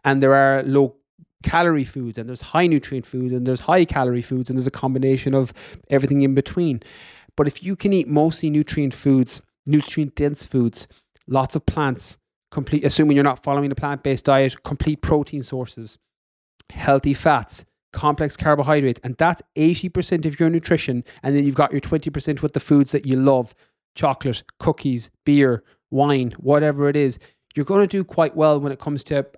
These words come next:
output, your energy levels. You'll feel better, and as a redu-, and as a result, you'll have a reduction in stress. And what that will do is it will support and enhance your sleep quality generally.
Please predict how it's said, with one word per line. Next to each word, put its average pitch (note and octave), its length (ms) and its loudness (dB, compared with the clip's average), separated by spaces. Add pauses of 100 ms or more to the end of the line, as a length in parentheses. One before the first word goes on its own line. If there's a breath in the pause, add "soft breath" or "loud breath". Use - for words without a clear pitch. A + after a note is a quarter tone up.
(100)
output, C3+ 480 0
your C3+ 160 -6
energy C#3+ 320 0
levels. B2+ 320 2
You'll C3+ 120 2
feel D3+ 360 0
better, C3+ 260 0
and C3 160 -2
as B2+ 100 -6
a C#3 40 -6
redu-, D3+ 340 -2
and D3+ 120 2
as C#3 260 0
a C3 40 0
result, C3+ 440 4 (200 soft breath)
you'll D3 140 -2
have C#3 160 -4
a C3+ 60 0
reduction C3+ 540 0
in B2 100 -8
stress. - 480 -6 (280 loud breath)
And D3 160 2
what C#3 200 0
that F3 180 2
will D#3 140 0
do D3+ 240 4
is C3 240 0 (280 soft breath)
it D#3 140 2
will D3 120 2
support D3+ 600 0
and C#3+ 100 -4
enhance C3+ 460 -8
your C3+ 80 -8
sleep D#3+ 320 -6
quality C3 380 0
generally. A#2+ 480 -4